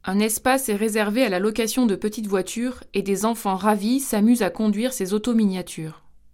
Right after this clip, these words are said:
J'entends soudain un enfant qui s'écrie, « Abba, Abba, regarde ! » Ce petit garçon juif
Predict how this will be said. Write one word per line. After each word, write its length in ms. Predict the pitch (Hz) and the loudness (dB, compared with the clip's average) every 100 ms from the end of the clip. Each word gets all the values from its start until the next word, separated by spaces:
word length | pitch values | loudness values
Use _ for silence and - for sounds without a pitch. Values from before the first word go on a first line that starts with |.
| _ _ _ _ - - | _ _ _ _ -20 -8
J'entends 420 | 202 240 240 214 | 0 2 2 0
soudain 540 | 214 269 214 220 277 - | 0 0 0 2 0 0
un 160 | 214 220 | 2 2
enfant 260 | 233 277 | 2 0
qui 140 | 269 208 | 0 -2
s'écrie, « 480 | 208 - 185 165 - _ - - - | -4 -4 -10 -12 -18 _ -20 -20 -10
Abba, 500 | - 240 311 320 226 - - | -2 4 6 6 4 -4 0
Abba, 400 | 254 269 320 294 | 4 6 8 6
regarde ! » 640 | 226 262 277 285 202 170 139 - _ _ _ _ _ _ _ _ _ _ _ _ | 4 4 4 4 2 -4 -8 -16 _ _ _ _ _ _ _ _ _ _ _ _
Ce 160 | - | -8
petit 320 | 180 233 240 233 | -4 -2 -2 0
garçon 360 | 202 - 196 | 0 0 -4
juif 380 | 175 208 269 262 | -2 0 0 -2